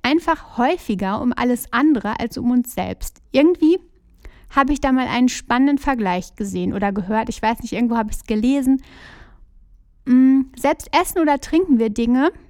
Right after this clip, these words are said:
die uns nicht gut tun. Aber hättest du ein Rennpferd, würdest du diesem Rennpferd dann schlechtes Futter geben oder eine Cola zum Trinken?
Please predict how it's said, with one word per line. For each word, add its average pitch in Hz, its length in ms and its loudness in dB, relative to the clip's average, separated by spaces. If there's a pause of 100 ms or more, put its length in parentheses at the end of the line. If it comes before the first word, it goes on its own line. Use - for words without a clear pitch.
(360)
die 262 160 0
uns 254 240 0
nicht 311 320 0
gut 247 220 0
tun. 185 400 -4 (1600)
Aber 247 460 2 (100)
hättest - 400 -4
du 311 60 -2
ein 247 200 2
Rennpferd, 240 840 -2 (380)
würdest 254 380 0
du 262 120 2
diesem 320 440 0
Rennpferd 233 840 0 (120)
dann 220 200 0
schlechtes 226 540 -4
Futter 302 400 -2
geben 320 460 -4
oder 233 340 0
eine 220 240 -2
Cola 277 520 -2
zum 359 220 -8
Trinken? 330 480 -4